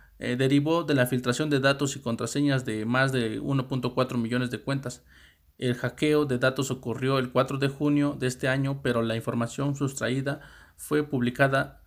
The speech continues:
en octubre pasado. La magnitud de lo ocurrido se reveló este martes diecinueve de noviembre tras el reporte de Ars Technica,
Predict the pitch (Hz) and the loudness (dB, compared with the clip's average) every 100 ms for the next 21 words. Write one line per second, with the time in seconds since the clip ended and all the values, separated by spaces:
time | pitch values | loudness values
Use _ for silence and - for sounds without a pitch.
0 | _ _ _ - 131 123 147 147 139 143 | _ _ _ -6 -2 -2 0 0 2 0
1 | 127 143 127 - - - - - 147 139 | 0 0 -2 -6 -16 -20 -20 -4 2 4
2 | 147 151 165 165 208 180 139 139 147 160 | 4 2 -2 -2 0 0 0 -2 -2 -2
3 | 147 123 120 123 127 143 147 - 147 147 | -4 -2 0 0 0 0 -2 -4 -2 -2
4 | 143 - 131 139 147 143 147 131 123 123 | -2 -2 0 2 2 0 -2 -2 -2 -2
5 | 139 143 143 123 120 139 147 139 143 123 | 2 4 4 2 0 0 2 0 -2 -2
6 | 120 120 - 131 120 120 143 143 143 127 | -2 -4 -4 -4 -2 -2 0 0 0 -2
7 | 120 131 143 - 147 139 143 139 143 143 | 0 0 -2 -4 -2 2 2 0 -2 -4